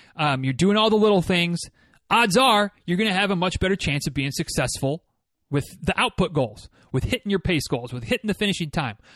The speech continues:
with staying healthy and logging your total mileage goal for the month or the week or the year. But if all you're worried about is the output,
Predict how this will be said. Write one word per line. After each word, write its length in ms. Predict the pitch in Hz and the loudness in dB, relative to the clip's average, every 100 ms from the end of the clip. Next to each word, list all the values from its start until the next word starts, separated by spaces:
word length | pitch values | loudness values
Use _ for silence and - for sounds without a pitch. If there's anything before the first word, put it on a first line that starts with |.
| - | -8
with 100 | 147 | -4
staying 280 | 143 226 233 | 0 0 2
healthy 440 | 196 233 214 165 147 | 2 2 2 0 0
and 140 | 151 | -2
logging 320 | 170 202 202 | 0 0 2
your 100 | 180 | 0
total 280 | 170 202 190 | 0 0 0
mileage 340 | 185 202 180 | 0 -2 -2
goal 220 | 135 160 143 | 0 -2 0
for 140 | 160 | -2
the 80 | 143 | -2
month 280 | 151 135 147 | -2 -4 -4
or 60 | |
the 100 | 139 | -4
week 200 | 151 156 | -4 -4
or 60 | 139 | -4
the 100 | 139 | -2
year. 280 | 143 117 117 _ _ _ _ _ _ _ _ _ _ _ _ _ _ _ _ _ _ _ | -2 -4 -8 _ _ _ _ _ _ _ _ _ _ _ _ _ _ _ _ _ _ _
But 120 | 143 147 | -4 -4
if 100 | - | -4
all 180 | 208 247 | 0 2
you're 140 | 262 247 | 2 2
worried 220 | 247 233 | 2 2
about 160 | 226 | 2
is 80 | 214 | 0
the 160 | 185 202 | 0 0
output, 400 | 247 - 165 | 0 0 -2